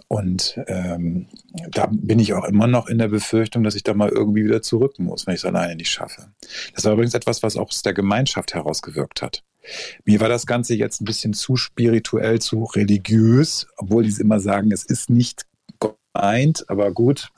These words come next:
ich hab da immer meine, meine Blockaden. Ähm, aber wahrscheinlich bin ich da auch noch nicht angekommen.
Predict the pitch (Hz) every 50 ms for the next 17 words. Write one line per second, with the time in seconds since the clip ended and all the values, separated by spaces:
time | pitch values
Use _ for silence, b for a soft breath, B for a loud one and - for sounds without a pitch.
0 | - - - - - 113 - 117 113 107 117 120 117 120 117 113 113 117 107 101
1 | B B B B B B B B B B B B B 123 117 113 113 101 - 107
2 | 101 - - - 104 101 104 113 127 135 151 165 - _ b b b b b b
3 | b b b b - 120 117 113 107 110 110 107 107 - - 131 123 117 113 -
4 | 131 127 139 - - - 131 120 - - 117 - 117 113 120 120 127 127 - -
5 | 160 156 131 - - - - 143 143 - 151 -